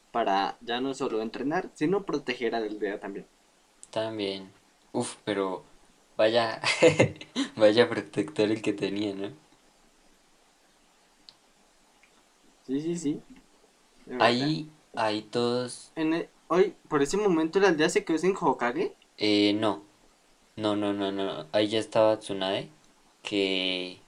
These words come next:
Speaker 1: Ah, no, ahí ya lo era Tsunade.
Speaker 2: Sí.
Speaker 1: Sí, sí, ahí ya la habían dejado.
Speaker 2: Ahí, ¿qué? Ahí
Speaker 1: <clears throat>
Speaker 2: ya había aceptado y ahí fue cuando el equipo, eh, ya se dividió completamente. Eh, que Sakura se fue a entrenar con Tsunade,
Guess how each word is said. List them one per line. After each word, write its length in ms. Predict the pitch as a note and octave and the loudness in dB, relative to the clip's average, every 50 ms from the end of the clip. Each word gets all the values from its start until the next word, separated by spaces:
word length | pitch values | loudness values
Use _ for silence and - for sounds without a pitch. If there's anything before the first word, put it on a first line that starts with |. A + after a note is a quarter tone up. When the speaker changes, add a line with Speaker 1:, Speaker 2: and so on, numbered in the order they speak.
| - - | -20 -10
Speaker 1:
Ah, 160 | - C#3+ D#3 E3 | -4 0 0 2
no, 140 | E3+ E3 | 4 6
ahí 140 | D#3 D#3 D#3 | 6 6 4
ya 120 | D3+ D#3 D3+ | 4 2 2
lo 120 | D#3 D#3 | 2 2
era 120 | D#3 D#3 D#3 | 2 2 2
Tsunade. 260 | D#3 D#3 C3+ B2 B2 | 0 0 0 0 2
Speaker 2:
Sí. 200 | A#2+ A2 G#2+ G2+ | 2 2 0 0
Speaker 1:
Sí, 160 | G#2 A#2+ B2+ | -2 -6 -10
sí, 240 | - - B2 A#2 A#2 | -10 -8 -10 -10 -8
ahí 200 | - A2+ B2 C3+ | -4 0 0 0
ya 120 | C3+ C#3+ C#3+ | 2 2 2
la 80 | C#3 | 2
habían 200 | C#3 C#3 C#3 G2 | 2 2 2 2
dejado. 260 | G2 G2 G2 G2+ G2+ G2+ | 4 4 2 2 0 0
Speaker 2:
Ahí, 420 | G2+ G2+ G2+ G2+ G#2 G#2 G2+ G#2 | 0 0 0 2 2 0 0 -2
¿qué? 180 | - - C#3 D3 D3+ - - _ _ _ _ _ _ _ _ _ - | -4 -6 -8 -8 -8 -14 -18 _ _ _ _ _ _ _ _ _ -8
Ahí 260 | - G2 F2+ F2 F#2 | -6 -4 -2 0 2
Speaker 1:
<clears throat> 260 | G2 G2+ F#2+ F#2+ - | 2 2 2 2 0
Speaker 2:
ya 100 | - G2 | 0 2
había 180 | G2 G2+ G#2 G#2 | 2 2 0 -2
aceptado 600 | G2+ F#2 - - - G2 F#2+ F#2+ G2 G#2+ A2+ B2 - | -4 -6 -12 -10 -2 0 0 2 2 0 -2 -4 -6
y 120 | G#2 G2 | -4 -4
ahí 120 | F2+ F2+ | -4 -6
fue 160 | - - G2 - | -6 -6 -8 -6
cuando 260 | - G2+ G2 F#2+ F#2+ | -4 -6 -4 -4 -6
el 120 | F2+ F2+ | -6 -6
equipo, 520 | F2 D#2+ - - G2+ - - - - - - - - _ _ _ _ _ - - | -8 -10 -6 -6 -6 -6 -4 -6 -8 -8 -8 -14 -20 _ _ _ _ _ -16 -12
eh, 340 | F#2+ F#2 F2+ F2+ F2 F2 F2+ | -10 -8 -8 -6 -8 -8 -6
ya 140 | F#2 F2+ F2 | -8 -6 -6
se 140 | - - G#2 | -4 -2 -2
dividió 360 | G2 F#2+ F2+ F2 F2+ F#2 F2+ | -2 0 -2 -4 -6 -8 -8
completamente. 880 | - G#2 G2 G2 G2+ F#2+ F#2+ - F#2+ F#2+ F#2 F#2 - - B2 C3 C#3 - - - _ - _ _ _ _ _ _ _ _ _ _ _ _ | -8 -8 -8 -8 -8 -10 -8 -10 -10 -10 -10 -12 -12 -12 -12 -12 -12 -14 -20 -20 _ -20 _ _ _ _ _ _ _ _ _ _ _ _
Eh, 760 | - G#2 G2+ G2+ G2 F#2+ F#2+ F#2+ F#2+ F#2+ F#2+ F#2+ F#2+ F#2 F2 - - | -4 -2 0 0 0 0 -2 -2 -2 -2 -2 -2 -2 -4 -6 -10 -8
que 600 | - G2 F#2 F#2 F#2 F#2 F2+ F2 F2+ F2+ F2+ F#2+ | -6 -4 -4 -4 -4 -6 -6 -6 -6 -8 -8 -10
Sakura 400 | G2 - G2 G2 - - G2 F#2 | -4 -4 -4 -4 -4 -6 -6 -6
se 120 | - - | -6 -10
fue 140 | - - G2 | -8 -8 -8
a 20 | G2 | -8
entrenar 460 | F#2+ G#2 G2+ F#2 - F#2+ F#2+ F2+ - | -6 -8 -8 -8 -8 -8 -10 -10 -10
con 200 | - G2+ G2 F#2+ | -10 -12 -12 -12
Tsunade, 800 | - - F#2+ F#2 G2 G#2 A2 A2 A2+ A2+ A2+ A2+ A2+ A2+ A#2 | -12 -14 -10 -6 -4 -2 -2 -2 -4 -4 -6 -8 -10 -10 -12